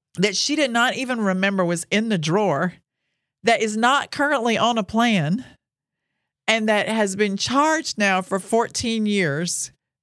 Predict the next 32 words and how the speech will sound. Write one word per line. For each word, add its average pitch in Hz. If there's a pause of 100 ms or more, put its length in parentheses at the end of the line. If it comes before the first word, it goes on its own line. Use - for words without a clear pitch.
(120)
God 233
decided 240
to 226
perform 226
a 185
miracle 214
through 185
that 185
phone 196 (440)
to 240
let 214
this 214
eighty-four-year-old 226
woman 190 (240)
be 214
able 214
to 233
have 220
access - (360)
to 226
speak -
and 196
get 214
in 202
touch -
with 208
who 214
she -
needed 202
to -
talk - (140)
with. -